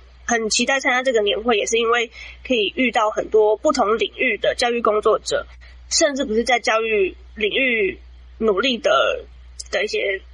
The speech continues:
朋友们这样子，伙伴们。其实从他们的身上你会看到很多可能对游戏的热情啊，或是对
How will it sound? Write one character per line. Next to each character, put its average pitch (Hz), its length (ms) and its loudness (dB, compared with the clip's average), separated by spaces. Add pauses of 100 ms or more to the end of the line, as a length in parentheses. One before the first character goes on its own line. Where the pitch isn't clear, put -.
(100)
朋 233 180 0
友 247 160 2
们 170 220 -2
这 220 100 -4
样 175 140 -4
子， 135 140 -4
伙 180 160 -2
伴 190 260 -6
们。 160 100 -6 (460)
其 - 160 -2
实 254 120 2
从 226 200 2
他 247 120 2
们 247 120 2
的 202 80 4
身 220 240 0
上 214 360 0
你 220 100 0
会 247 140 0
看 262 120 -2
到 254 140 0
很 240 180 -6
多 214 220 4 (220)
可 214 80 -2
能 180 240 -4
对 247 160 4
游 214 160 0
戏 240 100 -2
的 202 160 0
热 208 220 2
情 - 280 -4
啊， 123 280 2
或 202 160 0
是 208 100 0
对 202 340 0